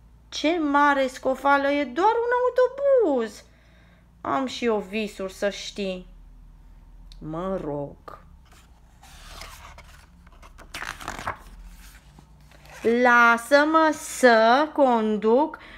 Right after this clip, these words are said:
autobuzul.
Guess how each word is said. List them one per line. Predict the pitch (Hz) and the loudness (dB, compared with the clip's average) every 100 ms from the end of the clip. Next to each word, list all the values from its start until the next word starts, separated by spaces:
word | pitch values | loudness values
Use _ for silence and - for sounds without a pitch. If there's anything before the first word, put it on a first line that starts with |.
| - - 311 330 | -20 0 4 6
autobuzul. | 359 359 359 381 349 359 427 440 370 262 320 311 294 262 226 196 190 - | 4 2 2 2 2 4 6 6 4 2 4 4 4 4 4 0 -4 -12